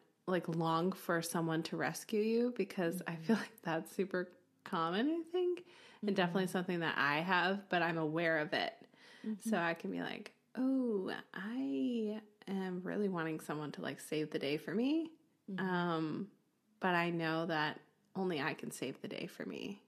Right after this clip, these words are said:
Speaker 1: you
Speaker 2: Yeah.
Speaker 1: know?
Speaker 2: Yeah,
Speaker 1: Like,
Speaker 2: totally.
Speaker 1: that's definitely, like, a thing that I have, but I always used to be, like, the rescuer for other people.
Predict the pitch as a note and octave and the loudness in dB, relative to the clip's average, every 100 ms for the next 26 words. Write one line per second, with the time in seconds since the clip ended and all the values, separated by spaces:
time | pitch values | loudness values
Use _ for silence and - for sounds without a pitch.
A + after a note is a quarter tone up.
0 | _ _ _ F#3+ F3 F3+ F3+ G3 - - | _ _ _ -4 -2 0 -2 -4 -8 -20
1 | - G#3 F#3+ F#3+ F3+ D#3 D#3+ F#3+ - - | -16 -12 -8 0 2 4 2 -4 -10 -14
2 | _ _ _ _ _ _ _ - E3+ G#3 | _ _ _ _ _ _ _ -2 4 6
3 | G3 G3+ F3 A#3+ A#3 G#3+ G#3 F3 D#3+ F#3+ | 6 2 4 6 6 6 4 2 2 0
4 | - E3+ F3+ D#3+ - D#3+ D#3+ E3+ G3 G#3 | 0 2 4 2 0 2 2 4 2 0
5 | - _ - G#3+ G#3+ A3 A3+ A3+ - - | -6 _ 0 4 6 6 4 0 -8 -20
6 | - - - F#3 F3 G3+ G#3+ F#3+ F#3+ F3 | -20 -20 0 4 6 8 6 6 4 2
7 | F3 - F3 D#3+ D#3+ D#3 - - - - | 0 -2 0 2 2 2 0 -4 -8 -20
8 | _ _ _ _ _ _ - D#3+ D#3 E3+ | _ _ _ _ _ _ 0 2 2 0
9 | D3+ - - E3 D3+ - - - - - | -2 -2 -4 0 0 -2 -4 -2 -2 -4
10 | - - - - - | -6 -10 -6 -6 -6